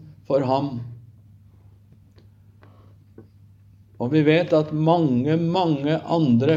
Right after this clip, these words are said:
kanskje ikke vi, blir stilt i dette di-, dilemmaet bokstavelig. De må forlate mor og far og søsken, for de kan ikke fornekte Jesus. De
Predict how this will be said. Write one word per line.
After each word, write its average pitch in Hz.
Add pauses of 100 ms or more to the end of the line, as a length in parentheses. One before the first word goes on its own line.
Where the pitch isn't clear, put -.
kanskje 156
ikke 156
vi, 139 (760)
blir 156
stilt -
i 220
dette 170
di-, 170 (320)
dilemmaet 147
bokstavelig. 190 (1300)
De 143
må 160
forlate 160
mor 185 (300)
og 165
far 151
og 156
søsken, 139 (1000)
for 127
de 165
kan 147
ikke 160
fornekte 160
Jesus. 165 (1900)
De 135